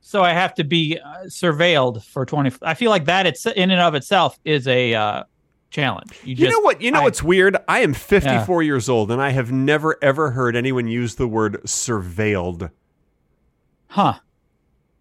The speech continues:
Speaker 1: I
Speaker 2: Yeah.
Speaker 1: knew you were gonna say something about that word when I said it out
Speaker 2: Yeah,
Speaker 1: loud.
Speaker 2: well, it's beca-,
Speaker 1: I
Speaker 2: it's
Speaker 1: know.
Speaker 2: because that is an unusual word. I hear surveillance a lot, but I don't ever
Speaker 1: Yeah.
Speaker 2: hear surveilled.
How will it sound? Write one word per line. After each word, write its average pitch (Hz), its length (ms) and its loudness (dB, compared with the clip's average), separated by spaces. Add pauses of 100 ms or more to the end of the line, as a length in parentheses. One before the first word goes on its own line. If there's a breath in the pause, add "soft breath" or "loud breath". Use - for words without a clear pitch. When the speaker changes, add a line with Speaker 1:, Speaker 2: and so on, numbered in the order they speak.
(200)
Speaker 1:
I 175 80 0
Speaker 2:
Yeah. 185 100 4
Speaker 1:
knew 262 80 4
you 254 220 6
were 226 80 4
gonna 202 160 2
say 202 220 0
something 151 380 -2
about 123 280 -2
that 123 160 -2
word 135 200 -4
when 110 140 -8
I 113 60 -8
said 113 240 -10
it 117 80 -8
out 113 120 -4
Speaker 2:
Yeah, 180 180 4
Speaker 1:
loud. 165 60 0
Speaker 2:
well, 156 100 6
it's - 120 -2
beca-, 185 300 0
Speaker 1:
I - 20 0
Speaker 2:
it's 143 120 -2
Speaker 1:
know. 143 40 -4
Speaker 2:
because 175 240 0
that 185 160 2
is 170 100 0
an 185 120 0
unusual 175 420 0
word. 180 220 0
I 147 160 0
hear 156 260 0
surveillance 120 840 -2
a 113 40 -4
lot, 131 440 -2 (320)
but 123 100 2
I 120 100 2
don't 160 280 0
ever 139 160 0
Speaker 1:
Yeah. 131 80 -2
Speaker 2:
hear 131 180 0
surveilled. 98 1040 -4